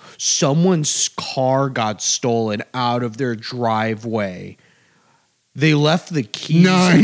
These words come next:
Speaker 2: years
Speaker 1: the
Speaker 2: ago.
Speaker 1: car.
Speaker 2: <laughs>
Speaker 1: They left the keys in the car. And so it's like, yeah, some kid walked by and was like, "Holy shit, are those car keys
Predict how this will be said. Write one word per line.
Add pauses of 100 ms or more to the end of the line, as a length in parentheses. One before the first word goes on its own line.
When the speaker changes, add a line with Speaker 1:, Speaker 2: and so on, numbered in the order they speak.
Speaker 2:
years
Speaker 1:
the
Speaker 2:
ago.
Speaker 1:
car.
Speaker 2:
<laughs>
Speaker 1:
They
left
the
keys
in
the
car.
And
so
it's
like,
yeah,
some
kid
walked
by
and
was
like,
"Holy
shit,
are
those
car
keys